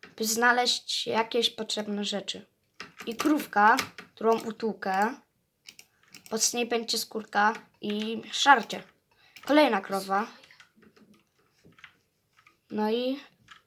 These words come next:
O, dużo kwiatuszków i. Tam nie chcę spaść. Może zejdę tu. Może znajdę coś.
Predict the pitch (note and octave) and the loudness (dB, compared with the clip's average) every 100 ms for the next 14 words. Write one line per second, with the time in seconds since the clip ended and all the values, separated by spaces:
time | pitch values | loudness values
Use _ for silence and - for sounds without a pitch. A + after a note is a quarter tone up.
0 | _ - B3 A#3 A#3+ C4 B3+ C4 B3 C4 | _ 2 4 4 2 0 2 2 2 0
1 | - - D4 - A3 A3 B3+ D#4 F#4+ - | 0 2 2 2 -4 -2 4 6 6 2
2 | - _ _ _ _ _ _ _ - - | -20 _ _ _ _ _ _ _ 4 6
3 | B3 A3 - G3+ - G3 A3 - - - | 6 0 -4 -10 -10 -8 -8 -8 -10 -20
4 | - _ _ - G3+ A3+ B3 G#3+ G3 G3 | -20 _ _ -8 -6 -4 0 0 -2 -12
5 | G3 - _ _ _ _ _ _ _ - | -14 -16 _ _ _ _ _ _ _ -8
6 | - _ _ - - - _ G#3 A3+ A3 | -8 _ _ -20 -20 -20 _ -4 -4 0
7 | B3+ A#3 G#3 G3 G#3+ G#3+ A3 | 2 2 2 -8 -2 -2 -4